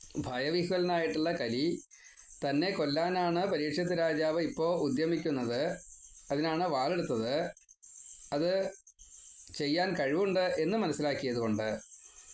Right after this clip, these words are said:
തന്നെ കൊല്ലാനുള്ള കഴിവുണ്ട്, കൊല്ലാൻ വേണ്ടി ഒരുങ്ങിയിരിക്കുന്നു എന്ന് മനസ്സിലാക്കിയത് കൊണ്ട്,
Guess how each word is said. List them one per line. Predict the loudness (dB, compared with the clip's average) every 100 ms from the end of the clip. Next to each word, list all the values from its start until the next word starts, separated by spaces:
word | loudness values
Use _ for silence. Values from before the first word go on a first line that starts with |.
| -20 -20 -14
തന്നെ | -4 0 0
കൊല്ലാനുള്ള | 0 0 2 2
കഴിവുണ്ട്, | 2 2 2 2 2 2 0 -2
കൊല്ലാൻ | -2 0 0
വേണ്ടി | 2 2 2
ഒരുങ്ങിയിരിക്കുന്നു | 0 2 2 2 2 2 2 0
എന്ന് | 2 2
മനസ്സിലാക്കിയത് | 0 0 0 0 0 0
കൊണ്ട്, | 0 0 0